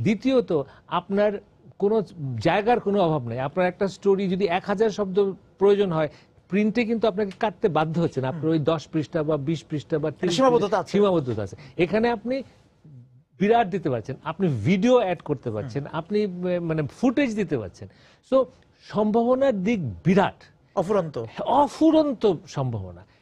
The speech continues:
Speaker 1: ওটা ব্যবহার করার জন্য আপনাকে দক্ষ, দক্ষ হতে হবে। আমি মনে করি ভবিষ্যতে newspaper will be mostly online newspapers। তার একটা প্রিন্ট ভার্সন থাকবে। প্রিন্ট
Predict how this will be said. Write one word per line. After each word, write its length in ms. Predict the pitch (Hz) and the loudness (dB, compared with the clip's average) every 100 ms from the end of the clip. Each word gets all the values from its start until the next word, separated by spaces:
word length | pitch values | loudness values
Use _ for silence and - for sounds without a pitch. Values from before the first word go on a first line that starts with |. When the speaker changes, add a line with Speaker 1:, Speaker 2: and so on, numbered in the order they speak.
| _ _ _ _ - | _ _ _ _ -2
Speaker 1:
ওটা 400 | 175 185 269 320 | -2 0 2 2
ব্যবহার 520 | 214 113 151 165 214 | 0 -2 -2 -2 -2
করার 240 | 208 226 226 | 0 0 0
জন্য 240 | 226 254 | -4 -6
আপনাকে 420 | 247 - 147 131 | -8 -8 -8 -6
দক্ষ, 420 | 123 123 - - 123 - _ 104 | -6 -6 -8 -12 -12 -12 _ -8
দক্ষ 300 | 123 - 110 | -8 -8 -16
হতে 260 | 82 - | -16 -20
হবে। 200 | - _ _ _ _ - | -20 _ _ _ _ -6
আমি 180 | 147 202 | -2 0
মনে 220 | 233 240 | 0 -2
করি 180 | 247 240 | -4 -4
ভবিষ্যতে 560 | 156 170 196 220 202 | -2 -2 -4 -6 -4
newspaper 600 | 208 190 185 214 202 220 | -4 -4 -4 -6 -2 -2
will 280 | 214 190 185 | 0 -2 -4
be 60 | 180 | -4
mostly 460 | 143 185 - 233 | 0 0 0 0
online 360 | 208 170 135 123 | 2 0 -2 -2
newspapers। 640 | 104 95 - 82 - - _ _ _ _ _ - | -6 -10 -12 -16 -16 -20 _ _ _ _ _ -4
তার 160 | 165 | -2
একটা 200 | 254 262 | 0 -2
প্রিন্ট 340 | - 175 202 190 | -4 0 0 2
ভার্সন 380 | 147 143 170 165 | 0 0 -2 -2
থাকবে। 420 | 117 117 101 92 - - _ _ | -4 -6 -6 -12 -14 -20 _ _
প্রিন্ট 300 | 180 220 254 | -2 -2 -2